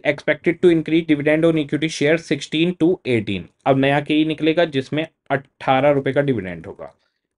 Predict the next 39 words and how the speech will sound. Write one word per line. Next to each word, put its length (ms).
However, 440
market 360
price 260
of 160
equity 320
share 280
decline 480
eighty 280
to 120
सेवेंटी 380
टू। 280
अब 180
पी 140
ज़ीरो 260
सेवेंटी 400
टू 120
हो 100
जाएगा, 360
ग्रोथ 300
हमारी 260
जो 200
पाँच 260
परसेंट 420
थी 40
वही 200
रहेगी, 360
एटीन 300
डिवाइड 260
बाई 120
सेवेंटी 440
टू। 240
अब 800
हमारे 280
पास 200
केई 220
हो 100
जाएगा 300
थर्टी 300
परसेंट, 360